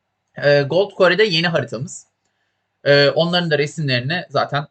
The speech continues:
konuşurken, e, ekrana gelmiştir. Daha sonra Location and Mission Updates. Görevler, e, bunlar ve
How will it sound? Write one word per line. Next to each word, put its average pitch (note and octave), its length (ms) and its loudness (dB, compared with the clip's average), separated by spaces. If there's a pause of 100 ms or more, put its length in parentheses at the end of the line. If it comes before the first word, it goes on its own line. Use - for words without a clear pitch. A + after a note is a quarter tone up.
(100)
konuşurken, C3+ 580 -6 (280)
e, - 80 -4 (440)
ekrana B2+ 340 -4
gelmiştir. A#2 480 -2 (1000)
Daha A3 180 2
sonra F#3+ 420 -4 (360)
Location G3+ 480 -4
and F#3+ 120 -2
Mission G3 260 -4
Updates. A#2+ 520 -8 (680)
Görevler, G#3 720 2 (120)
e, D#3+ 60 4 (1160)
bunlar A3+ 760 -6 (680)
ve D#3+ 400 0